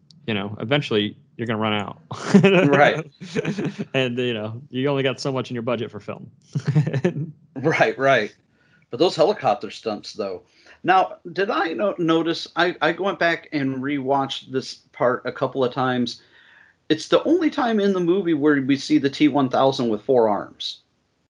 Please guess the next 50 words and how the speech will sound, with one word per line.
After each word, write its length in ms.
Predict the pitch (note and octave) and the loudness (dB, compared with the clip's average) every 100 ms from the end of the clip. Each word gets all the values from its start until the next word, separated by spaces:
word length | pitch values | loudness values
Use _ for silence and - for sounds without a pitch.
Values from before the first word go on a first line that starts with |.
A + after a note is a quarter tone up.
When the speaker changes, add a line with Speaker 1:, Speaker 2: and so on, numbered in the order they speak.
| _ | _
Speaker 2:
when 140 | C#3 B2+ | -2 0
he's 160 | A#2 | -2
flying 300 | - B2+ A#2 | 0 2 2
the 80 | A#2 | 2
helicopter 640 | B2 A2+ A2 G2+ F2+ F#2+ - - | 2 2 0 -2 -4 -6 -8 -6
in 80 | A2 | -2
that 220 | G#2 A2 | -2 -2
one 200 | B2+ A#2+ | 0 0
sequence 420 | - B2+ A#2+ G#2+ | 0 -2 -2 -2
where 140 | A2+ | -2
he's 280 | G#2+ A2 G#2+ - _ - _ _ | -2 -6 -12 -16 _ -20 _ _
fly-, 280 | C#3+ D#3 - | 2 2 0
he's 220 | B2+ B2+ | -4 0
operating 380 | C#3 F#3 F3+ E3+ | 0 0 -4 0
the 60 | |
helicopter 600 | D3+ D#3 D3+ D3 C3+ C#3+ | 2 2 2 0 0 -4
with 160 | B2 A#2 | -6 -6
his 180 | A#2 - | -8 -4
two 180 | D#3 C#3+ | 0 2
main 260 | C3 C3 | 2 0
arms, 300 | A2 A2+ G#2 | 0 -2 -4
and 140 | A#2+ A#2+ | -4 0
then 100 | A#2+ | 0
he's 120 | A2+ | 0
got 220 | B2 - | 0 0
two 240 | - D#3 | 2 4
additional 520 | B2 C3 C3+ C#3 A#2+ A2+ | 4 2 0 0 -2 2
lower 360 | B2 B2 A2+ | 2 4 4
arms 400 | G#2+ G#2 G#2 - - _ _ _ - | 4 2 -2 -8 -18 _ _ _ 0
that's, 460 | A2+ A2 - - - | 2 2 -2 -10 -4
uh, 440 | G#2 F#2 E2+ F2+ - - | -4 -2 -4 -6 -10 -10
reloading 600 | A2 B2+ A#2 A2+ G#2 G2+ | -4 0 2 2 2 -4
the 80 | G2+ | -2
gun. 380 | G#2+ - - _ _ _ _ _ _ _ _ | -4 -4 -12 _ _ _ _ _ _ _ _
Now, 260 | A#2+ A2 - - | 0 0 -2 -2
am 140 | B2 | 2
I 100 | C#3 | 2
right 300 | A2+ C#3+ A#3 | 4 4 2
that 100 | A3 | 0
that's 220 | A#3+ B3 | -2 -4
the 140 | - G#3+ | -4 -2
only 220 | A3+ A3 | -2 -2
time 220 | A#3+ A3+ | -2 -4
we 80 | G#3+ | -4
see 200 | - A3 | -2 0
him 160 | A3 A3 | 0 0
with 160 | G#3 | -2
a-, 220 | - - D#3+ | -4 -2 0
an 120 | D3+ | 2
ex-, 200 | G3 | 0